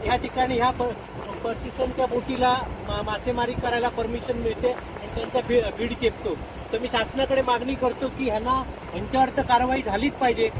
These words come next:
पण त्याच्याबरोबर प्रशासनातले जे झारीतले शुक्राचारी आहेत, त्या झारीतल्या शुक्राचार्यांना केलं पाहिजे. कारण पालकमंत्र्यांनी, मत्स्योद्योग मंत्र्यांनी ड्रोन आणलेत, न-, इतर यंत्रणा आणलेली आहे यांच्यावर लक्ष ठेवण्यासाठी.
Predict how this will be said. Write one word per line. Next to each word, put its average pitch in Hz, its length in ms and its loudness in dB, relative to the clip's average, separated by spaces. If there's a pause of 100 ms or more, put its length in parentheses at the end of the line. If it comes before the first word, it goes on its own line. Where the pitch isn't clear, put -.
(240)
पण 226 100 2
त्याच्याबरोबर 254 500 2
प्रशासनातले 262 720 -2
जे 262 220 -2
झारीतले 240 400 2
शुक्राचारी 262 600 0
आहेत, 220 140 4 (380)
त्या 247 80 0
झारीतल्या 226 500 0
शुक्राचार्यांना 254 760 2
केलं - 480 0
पाहिजे. 208 320 2 (340)
कारण 214 120 0
पालकमंत्र्यांनी, 254 760 2
मत्स्योद्योग 247 580 -2
मंत्र्यांनी 254 380 0
ड्रोन 269 340 2
आणलेत, 247 360 2 (420)
न-, 220 300 0
इतर 269 460 0
यंत्रणा 262 420 2
आणलेली 240 400 2
आहे 233 100 2
यांच्यावर 233 240 0
लक्ष 226 240 -2
ठेवण्यासाठी. 226 580 0